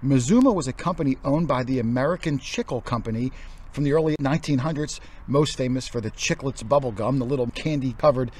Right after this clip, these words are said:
breath mint gums. You know, they still make 'em today, I think. But in the nineteen thirties, they branched out and started the Mazuma Gum Company. And to kick off Mazuma Gum, in every little box of gum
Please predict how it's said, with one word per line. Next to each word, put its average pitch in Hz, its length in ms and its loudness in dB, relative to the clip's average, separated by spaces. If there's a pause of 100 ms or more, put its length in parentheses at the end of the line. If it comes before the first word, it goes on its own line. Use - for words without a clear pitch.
(220)
breath 233 380 -2
mint 117 240 -2
gums. 110 320 -2
You 151 60 -4
know, 143 80 -2
they 147 40 0
still 151 180 0
make 127 160 4
'em 117 80 -2
today, 123 240 0
I 101 60 0
think. 123 340 -4 (580)
But 131 120 -2
in 135 40 2
the 135 80 4
nineteen 190 420 0
thirties, 202 480 0
they 139 100 2
branched 156 460 -4
out 147 220 2
and 123 140 -2
started 139 360 0
the 139 60 0
Mazuma 139 680 2
Gum 113 280 0
Company. 101 500 -6 (540)
And 135 120 -4
to - 80 -6
kick - 260 -2
off 214 220 4
Mazuma 123 400 -2
Gum, 120 380 -4 (400)
in 143 240 0
every 156 280 6
little 180 320 0
box 175 400 -2
of 147 140 -6
gum 147 380 2